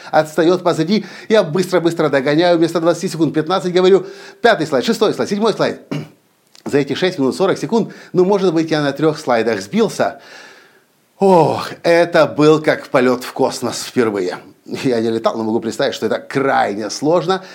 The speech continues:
и с большим вызовом. Я сошел со сцены.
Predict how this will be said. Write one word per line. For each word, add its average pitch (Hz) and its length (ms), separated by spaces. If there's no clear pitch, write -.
и 156 160
с 156 140
большим 120 500
вызовом. 117 540
Я 165 140
сошел 180 320
со 165 180
сцены. 170 600